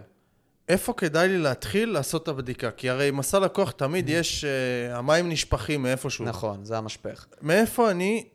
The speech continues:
Speaker 1: מאיפה כדאי לי להתחיל לבדוק?
Speaker 2: יפה, אז אני אתן לך
Speaker 1: מהסוף, מההתחלה, מהאמצע?
Speaker 2: אני אתן לך תשובה שהיא counter intuitive, כאילו, נגד האינטואיציה, ואני אומר לך שאתה מתחיל בסוף, אתה מתחיל בפרימיום.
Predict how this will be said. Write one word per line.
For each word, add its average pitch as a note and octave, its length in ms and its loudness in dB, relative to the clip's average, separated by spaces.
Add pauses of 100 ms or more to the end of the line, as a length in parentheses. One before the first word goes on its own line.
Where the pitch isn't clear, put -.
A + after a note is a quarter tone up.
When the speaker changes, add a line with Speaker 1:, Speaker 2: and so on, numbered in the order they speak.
Speaker 1:
מאיפה D3+ 480 -2
כדאי D3+ 400 0
לי A#3+ 80 -4
להתחיל F#3+ 380 -2
לבדוק? C3 640 -2
Speaker 2:
יפה, B2+ 260 -6
אז G#2+ 180 -4
אני A2+ 100 -8
אתן A2+ 140 -4
לך G#2 100 -6
Speaker 1:
מהסוף, F3 320 6
מההתחלה, C#3 500 4
מהאמצע? C3 640 -2
Speaker 2:
אני A#2 100 -6
אתן C#3 220 -6
לך C#3 120 -8
תשובה B2+ 400 -2
שהיא A#2+ 280 -6
counter A#2+ 540 -6
intuitive, G#2+ 480 -10
כאילו, A2 240 -12
נגד A#2+ 320 -4
האינטואיציה, A#2 680 -6
ואני A2 160 -6
אומר C3 240 -4
לך C#3 280 -6
שאתה - 240 -8
מתחיל G#2 240 -10
בסוף, A2 440 -6
אתה - 120 -20
מתחיל B2 240 -10
בפרימיום. G#2+ 520 -4